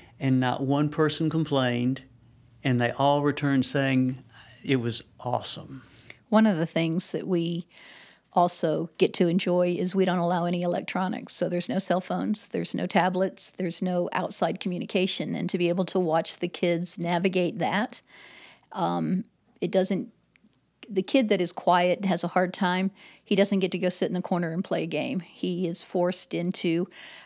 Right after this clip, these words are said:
Speaker 2: um, joining the rest of the group. So to be able to see them step out of their comfort zone and to be included, um, it's, it's huge. And the kids really enjoy that. So,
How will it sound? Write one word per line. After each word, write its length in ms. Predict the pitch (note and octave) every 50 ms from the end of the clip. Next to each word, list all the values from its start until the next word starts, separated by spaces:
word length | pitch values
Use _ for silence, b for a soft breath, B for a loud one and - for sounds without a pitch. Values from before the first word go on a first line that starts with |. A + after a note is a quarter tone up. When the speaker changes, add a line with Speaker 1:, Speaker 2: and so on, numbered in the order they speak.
| B B
Speaker 2:
um, 360 | - - F3 F3 F3 F#3 E3 -
joining 460 | - - F3+ F3+ F3+ F3+ F3+ F3+ F#3 F3
the 100 | F3 D#3+
rest 240 | E3 E3 - -
of 60 | D#3+ D#3
the 60 | F3+
group. 340 | F3 F#3 F#3 F3+ - - -
So 180 | - - E3
to 120 | F#3 - F3+
be 140 | F3+ F3+
able 160 | F3+ F3 F3 F3
to 120 | - -
see 320 | E3 - - - G3+ F#3 F3+
them 280 | F3 F#3 F3+ F3 E3+
step 380 | F3+ - - - - F3+ F3+ -
out 160 | F3 F3 E3+
of 120 | F3+ D#3+ F#3
their 180 | E3+ E3+ F3
comfort 480 | - - F3 F3+ F3+ - F3+ D3+ - -
zone 440 | - E3 E3+ E3+ D#3+ F3 F#3 E3+ - -
and 200 | G3+ F3 G3 F3+
to 80 | F#3
be 160 | E3 F3 E3+ D#3+
included, 580 | F3+ - - G3+ G3 F#3 F3+ E3+ F3 F3 F#3 - - - _ -
um, 400 | G#3 F3+ - - G#3 G3 F3+ - _ _ b b b b b b b - -
it's, 420 | - F3+ G#3 - - - - - -
it's 200 | D4 E3+ - -
huge. 500 | - - C#3+ B2 - - - - - -
And 160 | - F#3+ D#3+
the 60 | F#3
kids 540 | F#3+ - - D#3+ D#3 F3 F3+ E3+ - - - -
really 440 | F#3+ F#3 F3 F3+ F3+ F3 F3 F3
enjoy 360 | D#3 F#3 F3+ - D3 D#3+ D#3+ D#3+
that. 260 | D#3+ E3+ - - -
So, 320 | - - - F3 F3+ F#3+